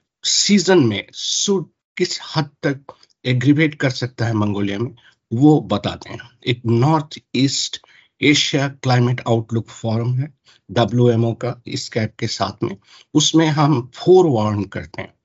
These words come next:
और सैटेलाइट से उसको मॉनिटर करते हैं। फोरवार्न करना और मॉनिटर करना, ये अपने आप में सुड को अर्ली वार्निंग के लिए,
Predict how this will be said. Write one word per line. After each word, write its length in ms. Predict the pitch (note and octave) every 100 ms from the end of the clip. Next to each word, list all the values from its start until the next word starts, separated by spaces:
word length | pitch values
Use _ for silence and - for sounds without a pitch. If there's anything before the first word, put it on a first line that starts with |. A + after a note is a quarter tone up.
| _ _ - -
और 140 | C3+
सैटेलाइट 580 | C3 - D3+ E3+ F3 F3+
से 160 | - E3
उसको 280 | D#3+ - C#3
मॉनिटर 460 | G2+ A2+ A2+ A2+
करते 320 | - F2+ -
हैं। 120 | - _ _ _ _ _
फोरवार्न 680 | - F#3 F#3+ E3+ D#3+ F3
करना 520 | E3 E3 E3 E3+ D#3+ - -
और 100 | B2
मॉनिटर 440 | A2+ A#2 C3 C3+ B2
करना, 380 | - - - - - - _
ये 120 | D#3+ D#3+
अपने 360 | C#3+ - D3
आप 200 | D3 D3+ D#3
में 140 | D#3
सुड 560 | D3 - - E3 D3+ D3+ -
को 400 | C#3 C3+ C3 B2+ - _ _ _ B2+
अर्ली 280 | B2+ D3
वार्निंग 520 | C#3 B2 A#2+ B2+ A#2+ A#2
के 140 | A2+
लिए, 420 | A2 G#2+ G#2 -